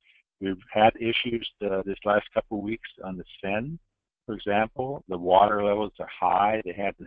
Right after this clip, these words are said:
a, a very strong snowpack in the Alps, uh,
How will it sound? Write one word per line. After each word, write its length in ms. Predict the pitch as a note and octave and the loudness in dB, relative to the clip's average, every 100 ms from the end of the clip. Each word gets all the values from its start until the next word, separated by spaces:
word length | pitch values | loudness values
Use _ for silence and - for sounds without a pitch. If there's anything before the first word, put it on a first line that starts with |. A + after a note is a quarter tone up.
| - - | -20 -16
a, 200 | F#2 E2 _ _ | -14 -14 _ _
a 80 | F2+ - | -18 -4
very 420 | G2 G#2+ A2 G#2+ - | 0 2 0 -4 -12
strong 420 | - G2+ G2 G2+ F#2 _ _ - _ - | -8 -4 -2 -2 -4 _ _ -20 _ -10
snowpack 500 | A2 A2 - G#2 G#2 G#2 - | 0 0 0 -2 -2 -6 -12
in 140 | F2+ | -12
the 140 | F2+ F2 | -6 0
Alps, 240 | G2 G#2+ - - - _ _ _ - | 0 0 -4 -18 -18 _ _ _ -14
uh, 160 | F2 | -12